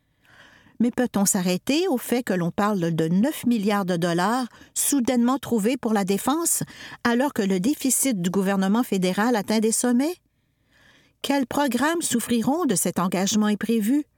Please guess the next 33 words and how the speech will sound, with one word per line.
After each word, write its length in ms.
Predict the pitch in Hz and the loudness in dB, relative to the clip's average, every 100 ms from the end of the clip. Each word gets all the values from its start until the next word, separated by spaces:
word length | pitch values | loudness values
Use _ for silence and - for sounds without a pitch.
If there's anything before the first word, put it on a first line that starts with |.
| _ _ _ _ _ _ | _ _ _ _ _ _
Avec 260 | 226 226 240 - | -2 0 -2 -2
quelles 240 | 320 320 | -2 0
conséquences ? 760 | - 269 - 233 302 330 - 156 - _ _ _ _ _ _ _ _ _ _ _ _ _ _ - | -2 -2 -2 0 0 -2 -2 -4 -6 _ _ _ _ _ _ _ _ _ _ _ _ _ _ -4
L'aide 240 | 214 254 | 0 0
internationale, 800 | 233 180 180 165 - 175 202 285 - | 0 0 0 0 0 0 0 0 0
elle, 280 | 269 320 262 - - - | 0 0 0 -4 -12 -4
ne 80 | 262 | -2
fait 200 | - 311 | 0 -2
pas 160 | 330 339 | 0 0
l'objet 360 | 196 170 208 | 0 0 0
de 80 | 190 | 0
la 140 | 165 | 0
même 200 | 175 180 | 0 0
obsession. 640 | 180 - 190 - 202 202 202 _ _ _ - - 254 | 0 0 -2 0 0 0 -2 _ _ _ -20 -10 -4
Pourtant, 460 | 277 - 285 285 359 - - | -4 -2 0 0 -2 -12 -4
elle 160 | 233 220 | 0 2
est 80 | |
devenue 380 | 202 208 185 214 | 2 0 2 0
encore 280 | - - 170 | 0 -2 -4
plus 220 | - 392 | -4 -4
cruciale 540 | - 254 - 233 233 226 | -2 -2 0 0 0 0
depuis 300 | 170 - 208 | -2 -4 -2
que 80 | 180 | 0
les 260 | 185 175 | 0 0
États-Unis 560 | 196 254 247 226 214 208 | -2 0 0 2 2 2
de 120 | 160 | 0
Donald 380 | 165 170 185 208 | -2 0 -2 -4
Trump 300 | - 277 311 | -2 -2 0
se 120 | - | -2
sont 180 | 262 247 | -2 0
retirés 480 | 214 196 202 190 190 | 0 -2 -2 -2 0
du 100 | 185 | 0
secteur. 800 | - 190 - 185 185 165 - | -2 -4 -4 -2 0 -2 -8